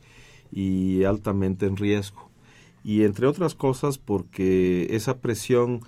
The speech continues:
sobre todo de desarrollos inmobiliarios por, eh, ampliación de las manchas urbanas de las ciudades que ya están radicadas allí. Eh, en otra conversación que teníamos, Rafael, recordarás que decía yo que aproximadamente,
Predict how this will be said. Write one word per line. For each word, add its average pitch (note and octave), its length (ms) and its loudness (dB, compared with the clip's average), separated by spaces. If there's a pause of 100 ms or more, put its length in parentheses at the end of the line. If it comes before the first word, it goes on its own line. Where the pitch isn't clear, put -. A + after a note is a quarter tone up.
(220)
sobre F#2 380 0
todo A2+ 400 2
de F2 120 0
desarrollos F2+ 760 -4
inmobiliarios F2+ 840 -4
por, E2 460 -6
eh, D2+ 340 -8
ampliación F2+ 760 -2
de G2 100 0
las E2 320 -8 (260)
manchas G2 480 -2
urbanas F#2+ 380 -4
de F2+ 80 -4
las D#2+ 100 -10
ciudades F2+ 380 -4
que - 160 -10
ya E2+ 80 -4
están F2 240 -8
radicadas E2+ 560 -8
allí. G2 300 -6 (520)
Eh, F2 1000 0
en G2 140 0
otra A#2 220 0
conversación F2 560 -4
que G#2 80 -4
teníamos, F#2+ 540 -2
Rafael, F#2 360 -4 (160)
recordarás F#2 600 -4
que - 120 -6
decía F#2 360 -2
yo G2 180 0
que F#2 300 -6 (260)
aproximadamente, A2 1200 0